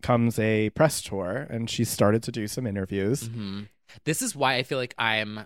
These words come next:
Speaker 2: becoming an Adele stan,
Speaker 1: <laughs>
Speaker 2: is
Speaker 1: Yeah.
Speaker 2: the press interviews.
Speaker 1: She's so good.
Speaker 2: The Instagram Live alone was a cinematic masterpiece.
Speaker 1: Truly.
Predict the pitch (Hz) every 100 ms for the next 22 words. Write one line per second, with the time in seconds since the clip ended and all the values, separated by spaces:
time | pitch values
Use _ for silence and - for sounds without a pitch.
0 | - 127 - 117 110 117 131 123 123 -
1 | - 135 131 131 101 127 120 98 98 90
2 | 123 - - 107 - 127 143 143 170 180
3 | 185 196 - - _ _ - - 139 -
4 | 143 156 135 156 143 156 - 175 180 143
5 | 104 101 107 127 - - 127 107 101 104
6 | 131 165 165 - 117 120 120 113 - 123
7 | 127 117 110 110 - 98 - 120 - 202
8 | 196 - - 165 135 110 101 104